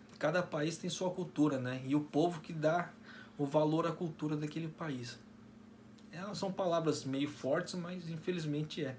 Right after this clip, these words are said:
Porque você vê que a fol-, que a, a parte folclórica do, do Brasil,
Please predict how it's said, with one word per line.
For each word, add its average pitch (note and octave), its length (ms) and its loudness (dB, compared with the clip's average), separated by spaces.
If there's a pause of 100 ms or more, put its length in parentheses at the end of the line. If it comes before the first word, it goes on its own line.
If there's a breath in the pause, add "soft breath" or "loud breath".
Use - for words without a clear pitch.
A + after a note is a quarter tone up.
(440 loud breath)
Porque D3 240 2
você D3+ 140 2
vê C3 120 2
que C#3 140 0
a C#3+ 60 4
fol-, D3+ 260 -2 (200)
que - 100 0
a, B2+ 300 2 (160)
a C3 80 0
parte B2 280 0
folclórica D#3+ 680 6
do, D3 120 4
do C#3 320 0
Brasil, D#3 520 6